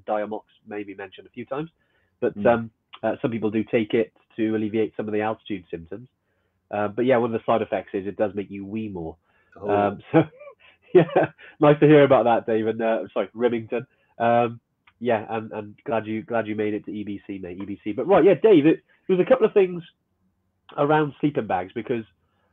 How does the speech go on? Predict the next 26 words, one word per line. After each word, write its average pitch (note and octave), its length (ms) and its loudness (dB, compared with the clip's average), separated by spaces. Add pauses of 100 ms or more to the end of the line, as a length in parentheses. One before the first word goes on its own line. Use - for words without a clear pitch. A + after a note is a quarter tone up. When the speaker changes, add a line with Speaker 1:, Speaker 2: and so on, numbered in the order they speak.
(100)
Speaker 1:
um, A2+ 300 -2
you'd B2+ 120 -8
be E3 120 -4
surprised, C#3+ 340 2
Dave. F#2 140 -6
I've - 40 -12
got - 140 -6
some F#2+ 100 -12
notes C#3+ 260 -4
today. F#2 180 -10 (380)
Um, C3 360 4 (280)
around F#3 500 0 (340)
<laughs> - 360 -10
bingo B2 280 0
cards A#2+ 380 -2
at B2 80 -6
the A2+ 80 0
ready. G#2+ 200 0
Yeah, G2+ 120 -2
get B2 140 -2
your A#2+ 100 -6
bingo A2 240 -6
cards G2 260 -8
at G2 40 -16
the F2 80 -14
ready. F2+ 240 -12